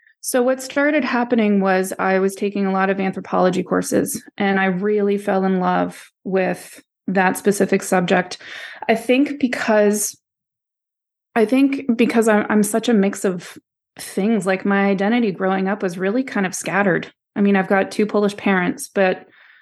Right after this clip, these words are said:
I was born in the States, and I don't really tell many people that too often. And,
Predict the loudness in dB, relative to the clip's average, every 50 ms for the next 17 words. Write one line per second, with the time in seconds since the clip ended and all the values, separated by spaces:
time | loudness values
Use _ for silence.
0 | _ _ _ -2 0 0 0 2 0 2 2 4 4 2 0 0 -2 -2 0 0
1 | 0 0 -2 -8 -14 -6 -4 -2 0 0 0 0 -2 -4 -4 -6 -4 -4 0 2
2 | 2 2 4 2 2 2 2 0 -4 -8 _ _ _ _ _ _ _ -6 0 2
3 | 2 4 4 2 2 0 -2 -2 -4 -2 -2 0 0 0 -2 -4 -6 _ -6 -2
4 | 0 2 2 2 0 -2 -2 -4 -2 0 0 0 0 -2 -4 -6